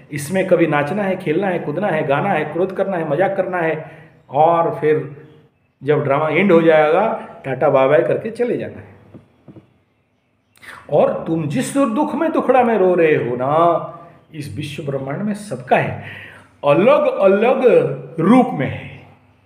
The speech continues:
किसी का संतानहीनता का दुख है, किसी का धनहीनता का दुख है, किसी का भूमि भवन वाहन नहीं है बोल के दुख है, किसी का भूमि भवन वाहन है लेकिन संतान नहीं है बोल के दुख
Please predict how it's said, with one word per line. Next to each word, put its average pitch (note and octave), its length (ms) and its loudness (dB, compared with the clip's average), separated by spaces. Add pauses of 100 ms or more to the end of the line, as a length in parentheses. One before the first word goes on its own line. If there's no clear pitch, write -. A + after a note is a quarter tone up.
(1040)
किसी A#3+ 200 0
का D4 100 4
संतानहीनता C#3+ 720 0
का G3 100 -2
दुख A3 240 -6
है, C4 320 -10 (240)
किसी C#3+ 180 -10
का C3+ 120 2
धनहीनता C3+ 480 2
का A3 120 -4
दुख A3 260 -10
है, - 100 -18 (280)
किसी G#3 200 -4
का D3+ 160 2
भूमि C#3 320 0
भवन F#3+ 260 2
वाहन G3+ 280 0
नहीं A#3+ 220 -2
है B3 80 2
बोल B3 160 4
के B3+ 100 -2
दुख C4 260 -6
है, C4+ 180 -2 (220)
किसी F3+ 180 -2
का F3 120 2
भूमि E3 280 0
भवन G#3 200 2
वाहन E3+ 380 -2
है D#3 180 2 (460)
लेकिन C#3 240 -2
संतान A2 400 -8
नहीं F#3+ 140 -4
है A3 60 -4
बोल G#3+ 140 -8
के G#3 140 -12
दुख G#3+ 160 -10